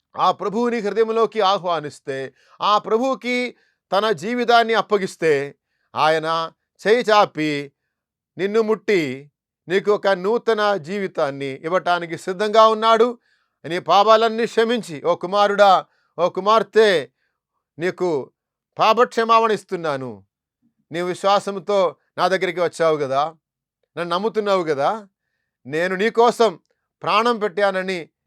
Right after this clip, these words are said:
నీ నమ్ముతున్నావు కదా, కాబట్టి నేను నిన్ను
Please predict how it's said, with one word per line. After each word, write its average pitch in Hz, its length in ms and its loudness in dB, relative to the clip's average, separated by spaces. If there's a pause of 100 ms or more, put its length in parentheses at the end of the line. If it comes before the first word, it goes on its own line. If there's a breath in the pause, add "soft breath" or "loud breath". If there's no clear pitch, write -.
నీ 160 60 -8
నమ్ముతున్నావు 175 560 -4
కదా, 151 440 0 (280)
కాబట్టి 170 760 0 (560)
నేను 165 280 -2
నిన్ను 180 440 -4